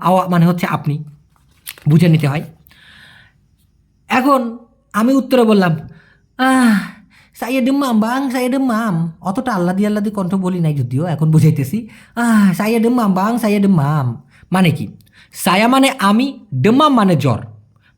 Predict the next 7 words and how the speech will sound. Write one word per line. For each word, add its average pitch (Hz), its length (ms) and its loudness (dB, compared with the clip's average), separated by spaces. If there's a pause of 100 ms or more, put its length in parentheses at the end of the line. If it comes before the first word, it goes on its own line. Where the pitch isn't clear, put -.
(120)
বাং 262 500 0
মা-, 226 180 -4
মানে 220 220 0
হচ্ছে 247 300 -2
আবাং, 170 380 0
হ্যাঁ, 214 220 -2 (840)
আবাং, 156 440 0